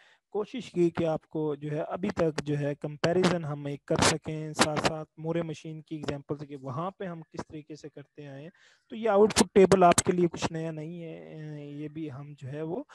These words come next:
अ, मे-, मोर मशीन के अंदर भी इस किस्म का आउटपुट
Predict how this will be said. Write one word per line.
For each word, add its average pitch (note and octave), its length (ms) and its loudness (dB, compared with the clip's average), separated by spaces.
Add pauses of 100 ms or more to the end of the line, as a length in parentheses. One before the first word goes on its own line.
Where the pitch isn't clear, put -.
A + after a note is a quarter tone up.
(380)
अ, F#3 60 6 (340)
मे-, D3+ 320 4
मोर D#3+ 440 8
मशीन D3 300 2
के D3+ 120 -2
अंदर C#3+ 200 0
भी F#3 400 0
इस D#3+ 140 4
किस्म D#3 260 2
का D3 120 4
आउटपुट C#3+ 360 8